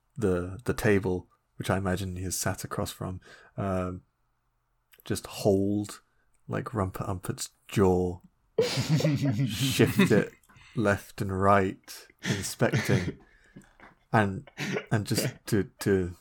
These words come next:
to, to mutter, kind of crestfallen, to no one in particular, "So we have recruited a devil to fight the devil."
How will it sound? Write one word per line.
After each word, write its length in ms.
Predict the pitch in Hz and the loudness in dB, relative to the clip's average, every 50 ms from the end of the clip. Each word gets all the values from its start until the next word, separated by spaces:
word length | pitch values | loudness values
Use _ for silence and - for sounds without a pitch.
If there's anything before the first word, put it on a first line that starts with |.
| _ _ - | _ _ -12
to, 140 | - - 113 | -4 -4 -4
to 160 | - - 104 | -2 0 0
mutter, 420 | 98 101 101 113 - - 110 95 | 2 2 2 2 2 0 -2 -2
kind 220 | - - 110 95 92 | 0 0 -2 0 0
of 120 | 92 90 | -2 -2
crestfallen, 760 | - - 110 101 - - - - 110 98 92 92 92 92 92 | 2 6 6 6 6 4 -2 0 0 2 2 2 0 -2 -4
to 120 | 90 - 101 | -6 -8 -8
no 180 | 98 101 98 | -6 -4 -4
one 140 | 98 95 92 | -4 -4 -4
in 120 | 92 90 90 | -6 -8 -8
particular, 680 | - 131 - - 101 - - - 104 95 95 92 87 - _ _ _ _ _ _ _ _ _ _ _ _ _ _ _ _ _ _ _ _ _ _ _ _ _ _ _ _ _ _ _ _ _ _ _ _ _ _ _ _ _ _ _ _ _ _ _ _ _ | -10 -6 -4 -4 -4 -4 -4 -4 -2 0 0 -2 -2 -6 _ _ _ _ _ _ _ _ _ _ _ _ _ _ _ _ _ _ _ _ _ _ _ _ _ _ _ _ _ _ _ _ _ _ _ _ _ _ _ _ _ _ _ _ _ _ _ _ _
"So 240 | - - - 113 104 | -18 -12 -10 -8 -6
we 220 | - 107 101 123 | -4 -4 -2 -2
have 220 | 107 104 104 101 113 | -2 -2 -4 -6 -8
recruited 420 | 107 - - - 113 - 127 110 | -10 -10 -6 -8 -6 -6 -4 -6
a 60 | 110 | -6
devil 420 | 95 - 113 107 110 117 127 123 120 | -6 -4 -4 -4 -2 -2 -2 -2 -2
to 120 | - 113 107 | -4 -6 -6
fight 320 | - - 120 127 127 - | -4 -4 -4 -4 -4 -4
the 80 | - 131 | -6 -2
devil." 460 | - 127 139 151 160 180 165 135 | 0 2 0 2 2 0 0 0